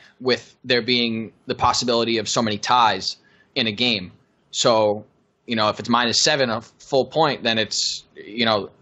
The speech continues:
so they, it's hard to calculate how many people are gonna hit, calculate the books when you don't know how many people are gonna hit,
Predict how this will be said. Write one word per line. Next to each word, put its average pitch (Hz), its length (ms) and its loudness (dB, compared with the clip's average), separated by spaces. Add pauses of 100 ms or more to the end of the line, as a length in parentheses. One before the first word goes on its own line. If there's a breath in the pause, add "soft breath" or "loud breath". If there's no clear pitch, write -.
so - 280 -2
they, 123 140 2
it's 110 300 0
hard 131 260 2
to 113 40 -6
calculate 123 500 2
how 113 80 0
many 110 160 -6
people 113 320 -4
are 107 60 0
gonna 104 200 -2
hit, 104 260 -10
calculate 135 340 0
the 113 60 -10
books - 240 0
when 117 100 -4
you 113 80 0
don't 113 120 2
know 113 100 2
how 110 140 0
many 107 120 -2
people 110 300 -2
are 101 80 2
gonna 104 160 0
hit, 110 240 -2